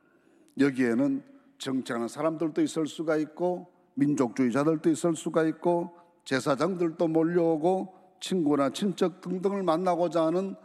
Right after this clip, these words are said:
그런 사람들도 몰려왔을 것입니다. 노래소리가 골목마다 가득하고 성전에서는 몰려오는 사람들이 드리는 제사 때 바친 제물 태우는 연기가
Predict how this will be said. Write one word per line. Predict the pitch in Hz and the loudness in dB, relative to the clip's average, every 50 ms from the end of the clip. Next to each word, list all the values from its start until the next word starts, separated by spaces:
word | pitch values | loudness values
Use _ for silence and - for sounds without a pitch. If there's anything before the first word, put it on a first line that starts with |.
| - _ | -20 _
그런 | - - 214 214 202 | -4 -2 -2 0 0
사람들도 | 170 - 147 147 143 143 131 127 123 113 - 135 131 123 120 117 - - - - | 0 0 0 2 2 0 0 0 -2 -2 0 0 0 2 0 -2 -6 -10 -8 -2
몰려왔을 | 117 113 110 110 117 107 101 101 95 - - 104 95 | 0 0 2 2 2 2 0 0 -2 -4 -8 -12 -12
것입니다. | - - 98 92 - - 87 82 82 82 _ _ _ _ _ _ _ _ _ _ _ _ _ _ _ _ _ _ _ _ _ _ _ - | -12 -12 -14 -14 -14 -16 -18 -20 -20 -20 _ _ _ _ _ _ _ _ _ _ _ _ _ _ _ _ _ _ _ _ _ _ _ 0
노래소리가 | 139 147 147 139 131 - 135 139 135 131 123 127 131 123 123 113 | 2 2 2 2 0 -2 -2 -2 0 0 0 2 0 0 0 -2
골목마다 | - - 135 135 127 127 127 123 123 120 117 120 | -2 -2 -2 0 0 0 0 0 0 0 -2 -4
가득하고 | - - 147 147 165 - - 151 147 147 147 170 170 170 175 - - - - _ _ _ _ _ _ _ _ - | -4 -4 -4 -2 -4 -4 -2 -2 -2 0 0 0 -2 -2 -4 -8 -18 -20 -20 _ _ _ _ _ _ _ _ -14
성전에서는 | - - 180 190 185 180 185 185 175 160 143 - 190 190 165 135 110 95 - - - _ _ _ _ _ _ _ _ - | -8 -4 -4 -2 0 2 2 2 2 0 0 0 0 0 0 -2 -2 -6 -10 -14 -20 _ _ _ _ _ _ _ _ -6
몰려오는 | 123 131 147 160 175 185 190 190 180 180 170 175 190 196 190 | -2 0 0 2 2 2 4 4 2 2 2 2 0 0 -2
사람들이 | 160 - 147 156 156 160 160 160 160 165 170 170 151 | -2 -2 0 0 2 2 0 0 0 0 0 0 0
드리는 | - 151 143 143 147 156 156 156 147 | 0 -2 0 0 2 0 0 0 -2
제사 | - - 127 131 135 - 156 151 143 | -2 -2 -2 -2 0 0 -2 -2 -2
때 | 147 175 170 165 | 0 0 -2 0
바친 | - 160 147 147 - - - 175 175 165 - | 2 0 -2 -2 -2 -4 -4 -4 -4 -4 -6
제물 | - - 131 139 147 160 170 165 - | -6 -4 -2 0 0 0 0 -2 -2
태우는 | - 170 165 175 185 185 160 | -4 -2 -2 0 0 2 2
연기가 | 147 143 123 131 117 131 123 113 | 2 2 2 2 2 2 0 0